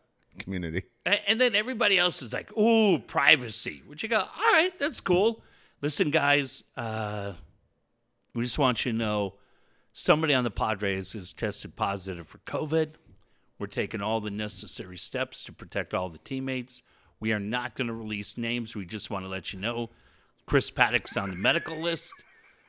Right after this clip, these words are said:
Speaker 2: Uh, he's gone for, he's gonna quarantine for eleven days. Uh, quick question. Let's go out to A J Caswell. Uh, so are you saying Paddock has covid? <laughs> Whoa, whoa,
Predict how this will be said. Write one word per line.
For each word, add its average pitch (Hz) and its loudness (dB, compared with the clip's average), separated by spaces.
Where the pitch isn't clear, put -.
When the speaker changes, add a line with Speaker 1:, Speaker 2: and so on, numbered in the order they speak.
Speaker 2:
Uh, 87 -6
he's 104 -6
gone 123 0
for, 98 -2
he's 117 -6
gonna 127 0
quarantine 180 -2
for 139 -2
eleven 143 2
days. 143 -2
Uh, 104 -6
quick 175 0
question. 131 2
Let's 98 -8
go 131 2
out 117 2
to 110 -2
A 98 -4
J 90 -4
Caswell. 90 -6
Uh, 131 6
so 156 4
are 147 6
you 139 0
saying 139 2
Paddock 143 2
has 120 2
covid? 143 4
<laughs> - 4
Whoa, 294 8
whoa, 220 4